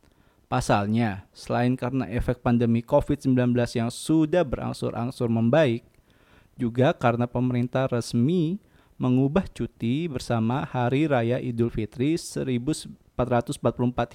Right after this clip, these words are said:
Hijriah. Sebelum, sebelumnya cuti Lebaran dua ribu dua puluh tiga ditetapkan pada tanggal dua puluh satu, dua puluh empat, dua puluh lima, dan dua puluh enam April. Kemudian diubah menjadi tanggal dua puluh, dua satu, dua empat,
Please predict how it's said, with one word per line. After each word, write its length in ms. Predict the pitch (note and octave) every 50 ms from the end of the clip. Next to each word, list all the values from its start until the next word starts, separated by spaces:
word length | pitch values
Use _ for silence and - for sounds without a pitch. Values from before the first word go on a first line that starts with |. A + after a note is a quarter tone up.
| C3
Hijriah. 480 | C3 B2 A#2+ A#2+ A#2 A2 G2 F2 - _ _ _ _ _ _ _ _ _ _ _ _ _ _ _ _ _ _ _ _
Sebelum, 560 | - - F3 E3 E3 F3+ F#3+ G#3+ A#3 B3 C4 - _ _ _ _ _ _
sebelumnya 480 | - - E3+ E3+ F#3 G3 G3+ A3 A#3+
cuti 320 | A#3+ - - G3 - E3+ E3
Lebaran 480 | D#3 D#3 C#3+ C3 C3 C3 C3+ D#3+ F#3
dua 160 | G3 F3+ D#3 C3+
ribu 160 | B2+ A#2+ B2
dua 160 | A#2 B2+ A2+
puluh 160 | - B2 -
tiga 240 | D#3+ D#3 B2+ A#2+ A2+
ditetapkan 720 | A2+ A#2 A2+ A#2 - - A2+ A2 - - - B2 D3+ E3
pada 240 | D#3+ A#2+ A#2 A2+ -
tanggal 400 | - A2+ G#2+ G#2+ A2+ B2+ C#3+ E3
dua 160 | D#3 C3+ G3+
puluh 240 | - - - A#2 -
satu, 480 | A2 G#2+ G#2 _ _ - D3+ F3 G3 F3+
dua 160 | C#3+ B2 G#2
puluh 240 | - A#2+ A2+ A2+ -
empat, 400 | _ - C#3 D#3 E3 - _ _ -
dua 80 | A#2+ A2+
puluh 320 | - - A#2 A2 A2 A2
lima, 240 | A2 A2+ B2+ D3 D#3
dan 240 | C#3 C#3 E3 E3+ E3
dua 80 | D3 B2 -
puluh 160 | - A#2 A2+
enam 80 | A#2 A#2
April. 400 | B2 C3+ - - B2+ A2 F#2+ E2+ - _ _ _ _ _ _ _ _ _ _ _ _ _ _ -
Kemudian 640 | - A#2 A2+ A#2 A2+ A2+ A2+ B2 C3+ D#3 F3+ F#3+ F3+
diubah 480 | D3 B2+ A#2+ A#2+ A#2+ A#2+ B2+ D3 F3
menjadi 560 | F3 D#3+ C3+ B2 A#2+ A#2 A2+ G#2+ A2 A#2 A2+ -
tanggal 320 | A2+ A2 A2+ A#2 A#2 A#2
dua 240 | A2+ A2+ A2+ A2 G#2+
puluh, 640 | - - G#2+ G#2 G#2 G#2 G#2+ B2 D3+ F3 G3 G#3 F#3
dua 240 | C3+ A#2+ A#2 A2+
satu, 720 | A2 - A2 G#2+ G#2+ - _ - C3 C#3 D#3+ F#3 G3+ G3 E3
dua 240 | B2+ A#2 A#2 A#2 A2
empat, 480 | G#2+ A2+ - - C#3 D3 D#3 - -